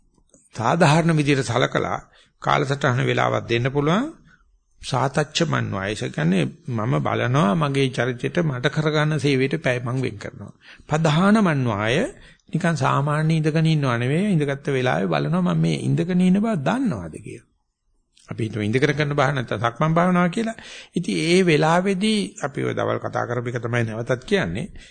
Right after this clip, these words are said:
ඉඳගත්ත එක හරි. ඉඳගෙන ඉන්නවා මම දැන් මෙතන ඉඳගෙන ඉන්න බව දන්නවා. මොකෙන්ද මේක සාතික් කරන්නේ? මොකෙන්ද මේක ප්‍රත්‍යක්ෂණය කරන්නේ?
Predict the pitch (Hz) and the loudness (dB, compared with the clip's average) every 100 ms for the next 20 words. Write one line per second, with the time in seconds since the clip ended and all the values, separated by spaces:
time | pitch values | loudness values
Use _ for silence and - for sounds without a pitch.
0 | _ 214 311 254 160 147 151 143 139 208 | _ 2 4 2 2 0 0 0 0 0
1 | 139 - - - _ - _ _ _ _ | -4 -8 -16 -20 _ -20 _ _ _ _
2 | _ _ - 143 147 160 156 165 156 147 | _ _ -2 0 2 2 4 2 2 0
3 | 147 151 147 151 170 147 156 165 165 170 | 0 0 0 0 0 0 2 2 2 2
4 | 175 202 139 - - - 147 143 180 196 | 2 2 -2 -6 -16 -2 0 2 4 4
5 | 196 185 180 160 143 147 - - - - | 6 4 2 2 0 -2 -6 -6 -8 -14
6 | _ _ _ _ _ _ - 131 - 165 | _ _ _ _ _ _ -4 -2 0 2
7 | 170 165 160 160 139 - - _ _ _ | 2 2 2 2 0 -2 -10 _ _ _
8 | _ _ _ - - 151 - 180 - 120 | _ _ _ -14 -4 0 2 2 0 -2
9 | 107 - - - | -4 -8 -10 -12